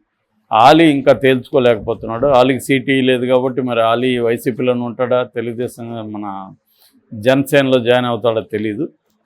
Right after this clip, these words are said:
So already ఇంకా రోజా ఉంది.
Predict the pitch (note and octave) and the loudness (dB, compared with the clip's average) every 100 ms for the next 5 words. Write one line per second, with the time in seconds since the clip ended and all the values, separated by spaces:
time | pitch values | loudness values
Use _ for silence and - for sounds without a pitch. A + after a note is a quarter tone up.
0 | _ - E3 D#3 D3 D3 D#3 D#3 D#3 D3 | _ -6 0 4 6 6 4 2 0 4
1 | C#3 C3 A#2+ A2+ B2 C#3 B2 C3+ B2+ A#2+ | 4 6 6 4 4 4 6 4 4 0
2 | B2 D3+ | -4 -6